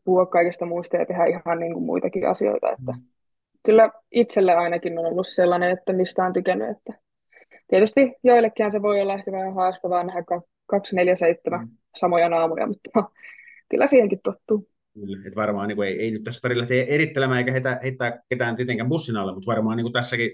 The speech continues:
Speaker 2: sulla oli vu-, vuosia takana, niin va-, varmasti on niitäkin hetkiä, että saattaisi toivoa, että kumpa tuo kaveri nyt ei taas olisi tuossa.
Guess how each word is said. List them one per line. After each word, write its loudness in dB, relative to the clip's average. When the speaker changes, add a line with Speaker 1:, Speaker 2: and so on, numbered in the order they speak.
Speaker 2:
sulla -6
oli -6
vu-, -6
vuosia 0
takana, -2
niin -4
va-, -8
varmasti 0
on 2
niitäkin 0
hetkiä, -4
että -8
saattaisi -2
toivoa, -2
että -6
kumpa -2
tuo 0
kaveri -2
nyt -4
ei 2
taas 2
olisi -12
tuossa. -10